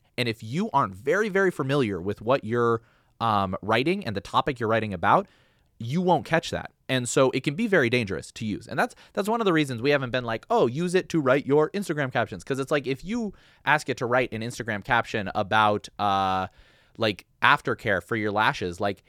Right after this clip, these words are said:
it could do a really good job and it could write you out something, like, that could be a good starting point to, like, brainstorm. But l-, odds are there's gonna be something in there that's wrong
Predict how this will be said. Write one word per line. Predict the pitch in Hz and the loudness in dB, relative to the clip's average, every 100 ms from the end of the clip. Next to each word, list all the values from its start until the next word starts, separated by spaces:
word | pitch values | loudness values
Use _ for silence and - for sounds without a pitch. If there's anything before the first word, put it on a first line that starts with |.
| - | -4
it | 226 - | -4 -2
could | 214 190 | -4 -2
do | 120 | -2
a | |
really | 107 113 101 | 0 -2 -2
good | 101 | -4
job | 104 139 - | -4 -6 -6
and | 127 | -8
it | 160 | -4
could | 196 107 | -6 -4
write | 123 170 | -2 0
you | 160 | 0
out | 147 | 0
something, | - 143 151 139 | 0 -4 -4 0
like, | 131 - - | -2 -2 -6
that | 143 | 0
could | 190 | 2
be | 175 | 4
a | 175 | 2
good | 147 135 | 2 -4
starting | - 170 107 | 0 -2 -2
point | - - - | -10 -14 -6
to, | |
like, | 117 104 | -4 -2
brainstorm. | 131 175 160 87 80 98 | -2 -4 -6 -10 -10 -2
But | 135 - _ _ _ _ | 0 0 _ _ _ _
l-, | - 113 _ _ _ _ _ - | -12 -12 _ _ _ _ _ 0
odds | 156 185 151 | 4 4 4
are | 139 123 95 | 4 4 2
there's | 110 | -2
gonna | 117 135 | -6 -8
be | |
something | 113 135 131 147 | -6 -6 -6 -6
in | 135 | -2
there | 123 | 0
that's | 101 - | 0 -4
wrong | 117 151 113 | 0 2 2